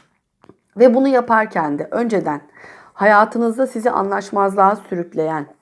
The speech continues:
bazı fikir ayrılıklarına, tartışmalara, çekişmelere sebep olan bazı insanlar varsa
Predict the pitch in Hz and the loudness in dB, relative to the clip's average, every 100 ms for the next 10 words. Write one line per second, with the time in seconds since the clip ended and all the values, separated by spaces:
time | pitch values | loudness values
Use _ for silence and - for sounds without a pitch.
0 | _ - - _ 220 247 240 240 226 247 | _ -20 -20 _ 4 4 4 -4 -6 -8
1 | 233 208 208 214 208 208 208 208 202 208 | -4 -4 -4 -6 -10 -8 -8 -4 -4 -4
2 | 196 160 165 190 220 196 202 202 202 208 | -2 -2 -4 -12 -6 -2 0 2 0 -2
3 | 175 196 - 190 196 202 202 190 190 190 | -8 -8 -4 0 0 -2 -2 -2 -2 0
4 | 170 175 180 160 160 180 196 185 175 175 | 2 4 4 2 2 4 4 0 -4 -4
5 | 175 170 156 143 156 220 233 190 185 | -4 -2 -2 0 0 0 0 2 2